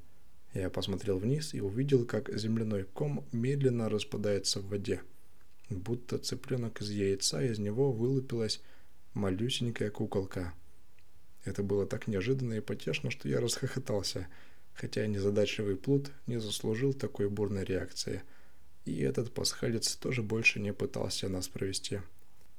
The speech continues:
Правда, стремясь получить товары, которые мы привезли для обмена, пасхальцы иногда и впрямь отыскивали старинные вещи.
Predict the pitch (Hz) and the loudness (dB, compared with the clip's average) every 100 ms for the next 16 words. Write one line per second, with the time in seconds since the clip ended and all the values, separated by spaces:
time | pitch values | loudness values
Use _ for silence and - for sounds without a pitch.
0 | - - - - - - 151 139 120 107 | -10 -10 -10 -10 -6 -2 0 2 4 6
1 | 101 - - 117 117 104 - 107 104 117 | 4 2 2 2 4 2 0 0 2 2
2 | - - 110 104 113 101 87 90 - 92 | 0 0 0 4 4 4 2 0 0 2
3 | 90 90 - 95 90 104 95 - 92 - | 2 0 0 0 0 2 0 2 0 2
4 | 139 131 104 104 - - 143 143 127 107 | 4 4 2 0 0 2 2 4 2 4
5 | 101 101 127 120 - - 139 131 98 127 | 2 2 2 2 -2 0 4 4 4 2
6 | 120 - 110 101 98 - 110 107 104 98 | 0 0 0 4 4 2 0 2 2 2
7 | 95 92 87 - - | 2 2 2 2 0